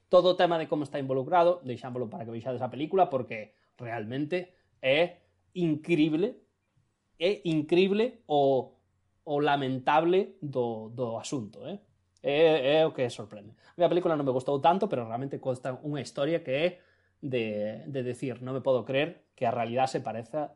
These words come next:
a algo desto." Pero nos créditos despois hai declaracións, e é verdad que a pinta é que é ta-, <laughs> bueno, a, a pinta é que é tal cual. Pero ese foi o incidente no que se fixo ma-, famosa, ¿no? Porque ela, de feito, pues,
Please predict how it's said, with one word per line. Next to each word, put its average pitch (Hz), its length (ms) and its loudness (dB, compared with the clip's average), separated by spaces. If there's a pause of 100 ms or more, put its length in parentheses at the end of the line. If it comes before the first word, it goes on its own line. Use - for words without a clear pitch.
a 190 160 -10
algo 113 240 -12
desto." - 240 -20 (1160)
Pero 127 200 -2
nos 113 160 -8
créditos 156 400 0
despois 160 500 0
hai 147 140 0
declaracións, 135 680 -2
e 139 60 -2
é - 20 -4
verdad 117 240 -6
que 123 100 -8
a 110 60 -8
pinta 170 480 -2
é 139 80 -4
que 120 300 -8
é 120 160 -10
ta-, 123 200 -2 (240)
<laughs> - 140 -20
bueno, 131 300 2
a, 123 80 0
a 127 320 0
pinta 175 260 2
é 139 60 4
que 135 120 -2
é 120 60 0
tal 107 160 -6
cual. - 180 -14 (2000)
Pero 160 320 4
ese 185 240 4
foi 196 160 6
o 185 40 6
incidente 180 320 2
no 180 120 2
que 139 120 0
se 143 120 -4
fixo 147 200 0
ma-, 107 200 -4
famosa, 135 360 0
¿no? 147 120 -2
Porque 127 240 -4
ela, 139 240 6
de 127 200 -10
feito, 135 400 -4
pues, 123 240 -6